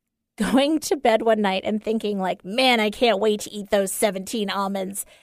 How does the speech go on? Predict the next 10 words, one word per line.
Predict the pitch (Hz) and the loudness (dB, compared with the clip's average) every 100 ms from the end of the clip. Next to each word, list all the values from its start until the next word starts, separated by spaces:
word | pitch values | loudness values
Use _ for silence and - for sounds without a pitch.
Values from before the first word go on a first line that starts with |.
| _ _ _ | _ _ _
And | 226 226 226 220 202 _ _ | 4 6 4 2 -2 _ _
I | 202 208 | 0 2
had | 233 254 247 233 | 2 2 0 2
this | 226 - - | 0 0 -6
epiphany | 202 - 381 381 269 | -8 -4 0 2 2
of, | 226 | 2
like, | 220 214 202 _ _ _ _ _ | 2 0 0 _ _ _ _ _
"Oh | 320 | 2
my | 539 294 | 4 6
gosh, | 269 - - | 4 4 -6